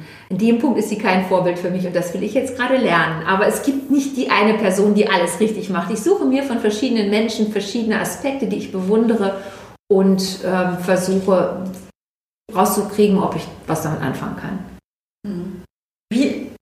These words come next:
Speaker 2: bist du zu diesem Entschluss gekommen, aus diesem Hamsterrad auszusteigen?
Speaker 1: Ich war einfach bitter unglücklich.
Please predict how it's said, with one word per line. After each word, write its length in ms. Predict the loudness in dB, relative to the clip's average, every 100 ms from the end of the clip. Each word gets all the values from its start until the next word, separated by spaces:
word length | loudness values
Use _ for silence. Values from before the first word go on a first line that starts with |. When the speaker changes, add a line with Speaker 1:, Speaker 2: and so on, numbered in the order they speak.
| _ _ _ _ _ _ _ _ _ _ -2
Speaker 2:
bist 320 | 0 2 2
du 120 | 2
zu 240 | 2 0 2
diesem 280 | 2 2
Entschluss 760 | 2 2 -2 2 2 2 0 -2
gekommen, 560 | -2 -2 -4 -2 0 0
aus 320 | 0 -2 -2
diesem 400 | -4 0 0 2
Hamsterrad 800 | 0 -2 -2 -4 0 0 0 -2 -8
auszusteigen? 1300 | -4 -2 -2 -6 -12 -12 -12 -12 -12 -12 -12 -14 -16 -20 _ _ -2
Speaker 1:
Ich 180 | 0 4
war 140 | 2 2
einfach 300 | 0 0 -4 -10 -2
bitter 300 | 0 0 -2
unglücklich. 720 | 0 2 2 -2 -4 -4 -6